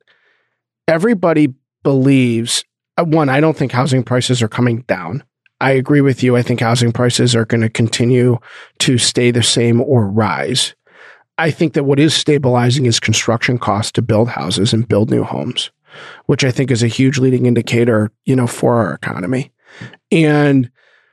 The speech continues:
maybe said differently, you know, there's this huge speech that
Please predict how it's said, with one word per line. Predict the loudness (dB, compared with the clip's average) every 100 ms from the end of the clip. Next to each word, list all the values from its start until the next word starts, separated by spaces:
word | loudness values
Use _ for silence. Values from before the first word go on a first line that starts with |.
| _ _ _ -20 -2
maybe | 0 4 2
said | 2 0
differently, | -2 -2 -4 0 2 2 0 -4 _ _ _ _
you | 0
know, | 2 2
there's | 2 0 2
this | 0 0
huge | 0 4 4 2 -8 -12 -6
speech | -2 -2 -2 0 0 -2 -4 -6 _ _
that | -2 0 2 -2